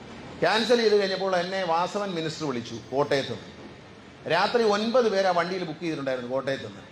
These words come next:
അവരെ അറിയിച്ചതേയില്ല വണ്ടി വരുത്തില്ല എന്നുള്ള കാര്യം. ഇന്നലെ പിറവത്തുനിന്ന് പോയൊരു വണ്ടി പാലക്കാടേക്ക് പോയി. വണ്ടി ക്യാൻസൽ ചെയ്ത് മെനഞ്ഞാന്ന് ഉച്ചയ്ക്ക് ക്യാൻസൽ ചെയ്തിട്ട് ആരെയും അറിയിച്ചില്ല.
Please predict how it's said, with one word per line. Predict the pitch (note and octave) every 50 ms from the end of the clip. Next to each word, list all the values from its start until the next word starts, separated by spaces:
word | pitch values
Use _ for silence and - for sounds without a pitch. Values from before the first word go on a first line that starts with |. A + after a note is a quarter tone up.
| - - - -
അവരെ | B2+ D3+ D#3+ E3
അറിയിച്ചതേയില്ല | D#3 D3 D3+ F3 F#3+ G3 E3 F#3+ F#3+ F3+ F3+ F3+ D#3+ C#3+ C3+ C#3
വണ്ടി | C3 C3 C3+ C#3+ C#3+
വരുത്തില്ല | C#3 C3 C3 B2 A2 C#3 B2+ C3
എന്നുള്ള | B2+ B2 A#2 A2 A2
കാര്യം. | G#2 G#2 G#2 G2 - - - - - - - - - - - - - - - - - - -
ഇന്നലെ | D#3+ F#3+ A3 A#3+ A#3+ A3+
പിറവത്തുനിന്ന് | - G#3 G#3 A3 A#3 A#3 A#3 A#3 A#3 A#3
പോയൊരു | G#3+ G#3 G#3 G3+ F#3+ F3+
വണ്ടി | E3+ D#3+ C#3+ C#3 B2+ A#2 - - - - - - - - - -
പാലക്കാടേക്ക് | C#3+ D#3+ F#3+ G#3 G#3+ - G#3+ G#3 G#3 G#3 F#3+ F3
പോയി. | D#3 D3+ C#3 B2+ - - -
വണ്ടി | C#3+ D#3+ F#3+ G3 A3+
ക്യാൻസൽ | G3 G3 F#3+ G#3 G3 - A3
ചെയ്ത് | G#3+ A3 G#3+
മെനഞ്ഞാന്ന് | G#3+ G3 F#3 F#3+ G3+ G#3+ A3 G#3+ G#3+ G3
ഉച്ചയ്ക്ക് | F#3+ G3 A3+ A3 G3+ G#3
ക്യാൻസൽ | G3+ F#3 F#3 F3+ F#3+ F#3
ചെയ്തിട്ട് | F3 E3 D#3 D3 C#3 D#3+ F3+ F3+ - - - - - -
ആരെയും | C3 D3 D#3+ E3 E3+ E3+ D#3
അറിയിച്ചില്ല. | D3 D3 D3 C3+ - C3 A2+ G#2+